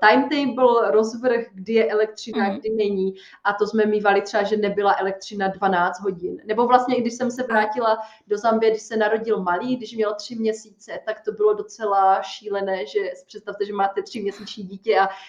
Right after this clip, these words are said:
Speaker 1: celý den netekla voda, vždycky přišla voda až
Speaker 2: Mhm.
Speaker 1: večer a třeba osm hodin nebyla elektřina, ale teď poslední dva roky víceméně jako je to, máme elektřinu, vodu furt, i když teď zrovna
Speaker 2: Mhm.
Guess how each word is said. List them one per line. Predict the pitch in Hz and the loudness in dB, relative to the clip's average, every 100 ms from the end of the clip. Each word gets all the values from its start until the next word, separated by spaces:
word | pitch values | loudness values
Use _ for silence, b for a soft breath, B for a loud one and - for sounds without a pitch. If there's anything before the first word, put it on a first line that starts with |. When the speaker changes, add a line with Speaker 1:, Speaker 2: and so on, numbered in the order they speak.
| B B - | B B 4
Speaker 1:
celý | 247 254 | 6 8
den | 240 226 | 6 6
netekla | 226 226 220 190 | 4 2 6 6
voda, | 220 247 302 | 6 6 4
vždycky | 330 214 - 220 | 2 0 -6 -12
přišla | - 220 233 220 | -12 -6 0 2
voda | 208 202 | 2 2
až | 185 196 214 | -2 -4 -2
Speaker 2:
Mhm. | 254 | -2
Speaker 1:
večer | 208 180 233 247 B B - | 0 0 0 -2 B B 0
a | 202 202 | 4 4
třeba | 202 226 202 190 190 139 | 2 0 6 6 6 2
osm | - 214 | -6 -6
hodin | 196 202 190 202 | -2 -2 0 0
nebyla | 196 202 196 190 | 0 2 2 2
elektřina, | 175 180 - 254 285 311 | -2 -6 -6 -4 -2 0
ale | 214 214 | 2 2
teď | 226 247 | 2 -2
poslední | 226 220 226 220 | -6 -4 -2 0
dva | 202 208 | 2 2
roky | 202 202 220 | 0 -2 -6
víceméně | 190 190 214 202 190 196 | -6 -6 -6 -2 0 -2
jako | 196 202 | -2 2
je | 190 190 | 2 2
to, | 190 202 190 190 | -4 -4 -4 -4
máme | 196 185 190 190 | 2 2 4 2
elektřinu, | 190 190 190 - 208 190 190 | 0 -2 -4 -6 -2 0 0
vodu | 185 180 190 185 - b - | 0 2 2 0 -4 b 0
furt, | 247 226 - _ _ | 2 2 -2 _ _
i | - | -2
když | 196 202 | 0 0
teď | 214 185 | 0 2
zrovna | 214 220 | 2 4
Speaker 2:
Mhm. | 220 | 4